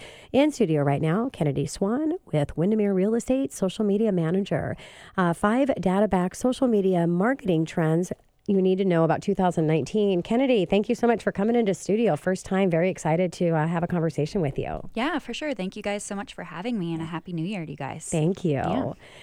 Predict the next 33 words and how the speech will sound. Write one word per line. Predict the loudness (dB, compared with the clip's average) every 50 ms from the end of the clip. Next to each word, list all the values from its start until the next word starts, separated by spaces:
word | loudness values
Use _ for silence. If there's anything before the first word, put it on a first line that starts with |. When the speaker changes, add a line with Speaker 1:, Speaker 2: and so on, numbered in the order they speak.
| -4 2
Speaker 1:
And | 4 4 4
a | 4
little | 4 4 4
bit | 2 4
about | 4 4 2 2 2
Kennedy. | 0 2 2 4 2 2 2 0 0
Kennedy | 0 0 0 2 2 2 2
is | 0 0 0
an | -2 -2 0
expert | -2 -4 -4 -4 -4 -2 0 0 0 0
on | -2 -2 -2
social | 0 0 -2 -2 0 0 0
media | 2 2 2 2 2 0 0 0 0 0 0 -2 -4 -6 -12 -20 -20 -20 -8 -2
who | 2 4 6 6 6 6 4 2
spent | 0 -2 0 2 2 2 0 -2 -2
the | 0 2 2 2 2
past | 0 -2 -2 -2 0 0
eight | 0 0 2
years | 2 2 0 0 0
developing | -2 0 2 2 2 2 0 0 -2
and | -2
strategizing | -2 0 0 2 2 2 2 2 0 0 2 0 -2 0
social | 0 -2 -2 0 0 0 0
media | 2 2 2 2 2 0 0
game | 0 0 0 0
plans | 0 0 0 0 0 0 0
to | -2 -2
help | -2 -2 -2
driven | -2 -2 0 0 0 0
professionals, | 0 0 0 0 2 0 0 0 -2 -2 -2 -2 0
entrepreneurs, | -2 -2 -2 -2 -2 0 2 2 4 4 2 2 0 0 -2
and | -4 -4 -2
companies | -2 -2 -2 0 0 0 0 0 0 -2 -4